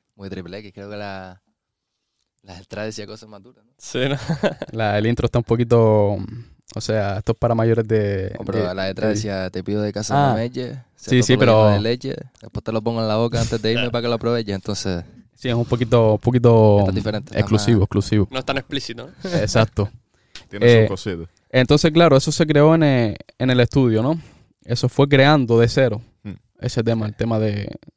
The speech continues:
Speaker 3: el tema de Pecado.
Speaker 1: Sí, llegamos allí,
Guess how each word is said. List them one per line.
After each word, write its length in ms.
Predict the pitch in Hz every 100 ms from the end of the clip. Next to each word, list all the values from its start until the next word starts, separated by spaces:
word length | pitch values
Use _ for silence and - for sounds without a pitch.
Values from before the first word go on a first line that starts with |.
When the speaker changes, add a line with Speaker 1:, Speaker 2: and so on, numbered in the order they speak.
| _ _ _ _
Speaker 3:
el 160 | 110
tema 240 | - 120 123
de 60 | 117
Pecado. 360 | 113 107 113 123 _ _ _ _ _ _ _ _ _ _ _ _
Speaker 1:
Sí, 240 | _ 131 143
llegamos 400 | 104 95 104 101
allí, 480 | 101 110 104 98